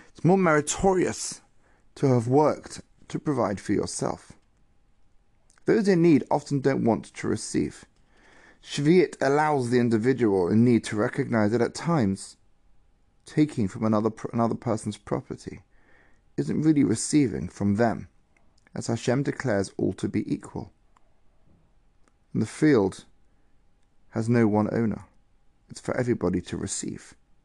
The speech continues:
Everybody is a receiver during the year of Shvi'it. Additionally, the Torah wants even the wealthy landowners who may own thousands of acres to recognize that,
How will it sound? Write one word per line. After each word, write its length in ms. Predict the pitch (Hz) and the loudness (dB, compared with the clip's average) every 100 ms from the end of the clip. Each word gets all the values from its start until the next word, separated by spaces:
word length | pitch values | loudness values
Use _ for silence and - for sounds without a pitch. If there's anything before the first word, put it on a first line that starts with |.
| _ _ _ | _ _ _
Everybody 580 | 151 143 117 95 92 98 | -2 0 0 0 0 0
is 140 | 175 98 | -2 -2
a 60 | |
receiver 600 | 98 - - 127 113 - - _ _ _ _ | -2 -2 -2 -2 -2 -8 -16 _ _ _ _
during 260 | - 107 104 | 0 2 4
the 80 | 104 | 4
year 240 | 98 87 | 4 2
of 80 | 87 | 0
Shvi'it. 600 | - 95 98 - - - - _ _ _ _ _ _ _ _ _ - | -6 -4 -2 -4 -8 -18 -20 _ _ _ _ _ _ _ _ _ -4
Additionally, 580 | 98 113 - 95 120 175 - - - - | 0 0 0 -2 0 -2 -10 -20 -20 -4
the 100 | 123 | -2
Torah 320 | 117 147 127 | 0 0 2
wants 320 | 117 123 - - | 4 2 0 2
even 280 | 147 139 151 | 2 4 2
the 80 | |
wealthy 440 | 160 156 190 - 147 | 2 2 0 0 2
landowners 640 | 104 98 - 95 87 87 | 2 2 2 2 0 -2
who 120 | - | 0
may 300 | 113 120 123 - - - - | 2 2 0 -6 -20 -10 0
own 160 | 139 | 0
thousands 560 | 139 - 151 170 190 175 | 0 -4 0 0 2 2
of 140 | 147 | 2
acres 420 | 135 175 143 127 - | 2 2 2 -2 -2
to 140 | 117 | -2
recognize 640 | 127 147 143 123 104 98 | -2 -2 -2 0 2 0
that, 100 | 107 | -4